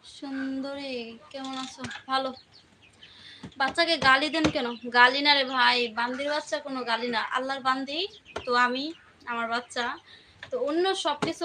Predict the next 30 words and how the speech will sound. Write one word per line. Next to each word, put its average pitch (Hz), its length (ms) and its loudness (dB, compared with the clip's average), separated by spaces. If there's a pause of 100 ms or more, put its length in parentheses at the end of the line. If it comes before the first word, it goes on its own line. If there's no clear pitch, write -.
গালি, 302 220 0
কিন্তু 277 160 -4
এটাকে 277 240 -4 (280)
ইসলাম 262 300 -8
ধর্মে 247 220 -4 (100)
গালি 226 260 0
ম-, 254 240 -4
ব-, 226 200 0
বলা 233 220 2
হয় 247 160 -2
না, 220 120 -2
বুঝছেন? 320 300 -2 (1120)
তো 262 60 -2 (260)
আমার 277 180 4 (140)
রাগের 269 400 4
মাথায় 370 300 2
যেন 330 120 2 (160)
অন্য 330 160 2 (160)
কোনো 349 140 0 (160)
গালি 254 220 2 (120)
আমার 302 140 0 (100)
মুখে 302 220 -4
না 247 220 0 (140)
আসে, 294 220 -4 (140)
তাই 269 220 0
আমি 269 120 -2 (180)
এইটাকে 311 500 -2 (200)
সবসময় 233 500 -6 (320)
আমি 226 140 -12 (920)
মানে 226 200 -4